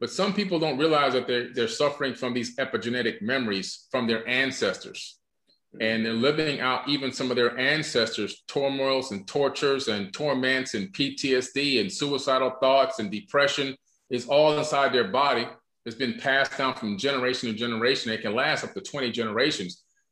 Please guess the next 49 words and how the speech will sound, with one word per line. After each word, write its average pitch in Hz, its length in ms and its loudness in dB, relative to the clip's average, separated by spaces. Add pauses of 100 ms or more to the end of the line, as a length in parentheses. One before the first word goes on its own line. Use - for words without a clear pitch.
And 120 120 0
the 131 40 -2
only 160 160 -2
way 160 100 2
to 143 80 2
break, 143 420 -2
for 120 80 -8
people 156 240 -2
to 110 80 -4
break 117 220 0
out 151 160 2
of 107 100 2
this 107 180 -2
is 104 100 -8
they 104 100 -2
have 123 180 -2
to 113 80 -4
begin 113 400 -4
this 104 160 -10
through 113 220 -4
positive 110 460 -2
affirmation, 110 580 0
speak - 400 -6
positive 117 440 0
on 104 140 -2
themselves, 101 480 -2
believe 127 380 0
in 110 100 -2
themselves, 104 580 0 (380)
start - 360 2
to 139 120 -2
dream, 120 720 0 (260)
start 160 300 2
to 143 60 0
believe 151 400 2
that 123 220 2 (120)
anything 151 380 0
is 117 120 -2
possible, 113 760 0
you 127 140 -2
know, 104 200 0
that, 110 240 -2
that, 117 180 0
that 113 100 -2
they 131 120 0
can 123 140 -2
achieve. 143 600 0 (460)
And, 120 260 -2
um, 117 480 0